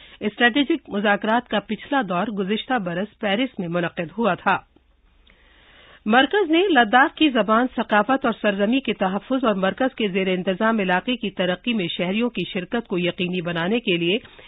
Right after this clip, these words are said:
एक कमेटी तश्कील देने का फैसला किया है। उमूर दाखिला के वजीर ममलिकत जी किशन रेड्डी कमेटी के सरबराह होंगे और इसमें लद्दाख और लद्दाख खुद मुख्तार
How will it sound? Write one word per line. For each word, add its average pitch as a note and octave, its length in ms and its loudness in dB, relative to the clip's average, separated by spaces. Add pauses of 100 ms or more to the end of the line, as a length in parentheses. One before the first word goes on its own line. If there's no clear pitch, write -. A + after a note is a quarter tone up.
(160)
एक B3 220 0
कमेटी A#3 380 2
तश्कील G3+ 440 -2
देने G3+ 260 0
का E3+ 160 -4
फैसला F3 420 -4
किया E3+ 220 0
है। E3+ 200 0 (440)
उमूर B3 320 6
दाखिला A#3 340 4
के D4 140 -2
वजीर G3+ 340 0
ममलिकत A3 580 -2
जी B3 120 0
किशन G#3 380 -4
रेड्डी F3+ 320 0 (380)
कमेटी A3 400 2
के G#3 200 -2
सरबराह F3+ 460 0
होंगे A#3 360 0
और G#3+ 240 0
इसमें G3 300 -4
लद्दाख F3 520 -2
और F#3 120 0
लद्दाख F3+ 420 -2
खुद F#3 240 -8
मुख्तार G#3 380 -2